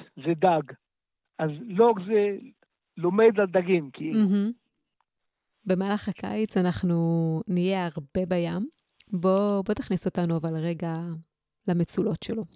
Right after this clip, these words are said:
Speaker 1: אז נתחיל ככה. קודם כל, ישראל היא מדינה קטנה, אבל למרות זאת, יש לנו בעצם ארבעה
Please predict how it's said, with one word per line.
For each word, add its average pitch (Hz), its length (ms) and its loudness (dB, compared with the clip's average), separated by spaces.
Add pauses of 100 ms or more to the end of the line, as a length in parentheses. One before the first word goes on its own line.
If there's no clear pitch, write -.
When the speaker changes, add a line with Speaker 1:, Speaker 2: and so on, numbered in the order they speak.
(1200)
Speaker 1:
אז 147 180 -2
נתחיל 226 380 4
ככה. 175 400 2 (600)
קודם 214 260 4
כל, 220 380 2 (120)
ישראל 226 640 4
היא 226 120 -2
מדינה 170 360 2
קטנה, 156 400 0 (1200)
אבל 175 420 6
למרות 175 400 6 (100)
זאת, 175 340 2 (400)
יש 190 260 2
לנו 180 420 0 (960)
בעצם 233 500 2
ארבעה 175 540 2